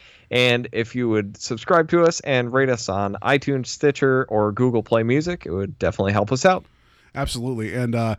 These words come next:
Speaker 2: I'd almost forgotten what next episode is, but if I remember, it is the After Hours,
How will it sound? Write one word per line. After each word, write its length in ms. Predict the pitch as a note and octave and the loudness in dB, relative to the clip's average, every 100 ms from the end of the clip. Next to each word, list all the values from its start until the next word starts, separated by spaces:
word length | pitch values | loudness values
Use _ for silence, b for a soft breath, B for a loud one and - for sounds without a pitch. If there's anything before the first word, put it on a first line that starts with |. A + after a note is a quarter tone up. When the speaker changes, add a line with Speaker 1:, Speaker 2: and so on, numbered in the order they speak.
| B B B | B B B
Speaker 2:
I'd 140 | D3+ | 4
almost 320 | E3 G3 F#3+ - | 4 4 2 2
forgotten 380 | E3+ D3 C#3 C3 | 0 0 0 0
what 100 | B2 | 0
next 240 | B2 - | 0 0
episode 380 | E3+ D4 D3+ G#2+ | 0 2 0 0
is, 220 | G2+ G#2 | -2 -6
but 240 | F#2 A2+ | -4 -4
if 160 | A2 - | -4 -4
I 60 | A2+ | -4
remember, 500 | G#2+ F#3 D#3+ A#2+ G2+ | 0 2 2 0 0
it 120 | B2+ | -2
is 140 | B2+ | 0
the 140 | A2+ C#3+ | 2 2
After 320 | D#3 - A2+ | 2 0 0
Hours, 480 | E2+ D2+ E2 - | 0 -2 -4 -6